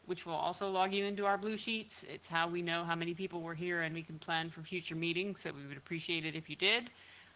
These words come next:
Uh, plus also, we will be running the question queue out of the Meet Echo interface. So by signing in using the on-site tool,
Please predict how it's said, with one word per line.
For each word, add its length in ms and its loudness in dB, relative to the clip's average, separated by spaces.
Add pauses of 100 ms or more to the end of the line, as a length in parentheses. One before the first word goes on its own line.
(100)
Uh, 220 4
plus 260 2
also, 380 6
we 120 4
will 140 4
be 160 2
running 300 4
the 100 -2
question 460 0
queue 440 2
out 160 6
of 200 0
the 60 0
Meet 200 0
Echo 500 0 (520)
interface. 680 -2
So 580 4
by 180 8
signing 400 6
in 160 4
using 340 2
the 300 0 (180)
on-site 500 6
tool, 440 0